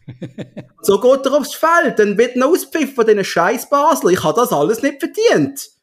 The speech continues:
Speaker 1: Yes.
Speaker 2: Dann wird er umgesäbelt von so einem scheiß Basler Verteidiger. Ich habe das einfach alles nicht verdient.
Speaker 1: Yep.
Speaker 2: Und dann bin ich einmal hässig.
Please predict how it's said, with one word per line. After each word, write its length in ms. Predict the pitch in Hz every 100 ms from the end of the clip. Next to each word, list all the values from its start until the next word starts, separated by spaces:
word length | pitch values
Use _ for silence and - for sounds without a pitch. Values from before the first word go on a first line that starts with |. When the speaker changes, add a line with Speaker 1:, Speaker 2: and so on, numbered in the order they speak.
| 113
Speaker 1:
Yes. 400 | 127 123 - _ _ _ _ -
Speaker 2:
Dann 100 | 226
wird 180 | 302 285
er 80 |
umgesäbelt 580 | 277 330 - 320 302 294
von 80 | 294
so 100 | 277
einem 180 | 269 254
scheiß 380 | - 262 254 -
Basler 340 | 262 285 277
Verteidiger. 500 | 254 254 254 285 285
Ich 140 | 247
habe 100 | 247
das 120 | 247 -
einfach 260 | 220 269
alles 280 | 190 190 269
nicht 160 | 175 185
verdient. 600 | 277 466 440 - - - _ _ -
Speaker 1:
Yep. 260 | 156 - - -
Speaker 2:
Und 100 | 196
dann 80 |
bin 100 | 208
ich 80 | 330
einmal 160 | 320 320
hässig. 720 | - 381 381 - 339 - -